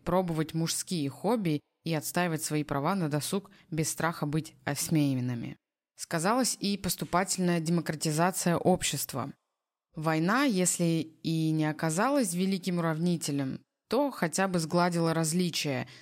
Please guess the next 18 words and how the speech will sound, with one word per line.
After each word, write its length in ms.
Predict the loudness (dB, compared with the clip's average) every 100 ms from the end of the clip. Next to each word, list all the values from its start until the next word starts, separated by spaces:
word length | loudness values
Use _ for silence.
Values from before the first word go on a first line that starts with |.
| _
на 240 | 0 0
которые 400 | -2 -2 0 0
была 260 | 0 0 0
богата 460 | 0 0 0 -2 -4
прекрасная 800 | -4 -2 0 0 0 0 0 0
эпоха — 600 | -4 2 0 0 -6 -6 _ _ _ _ 0
между 320 | 0 0 -2
средним 480 | 0 -2 0 0 0
классом 460 | 0 0 -2 -4
и 180 | -2 -2
рабочим. 560 | 0 0 -4 -4 -6 -8 _ _
Элитарные 640 | -2 0 2 2 4 4 4
увлечения 640 | 2 0 0 2 2 2
становились 640 | 0 0 0 2 0 0
ближе 380 | 0 0 2 0
к 100 | -4
простым 400 | -6 -6 0 2
людям, 500 | 2 0 -2 -4 -6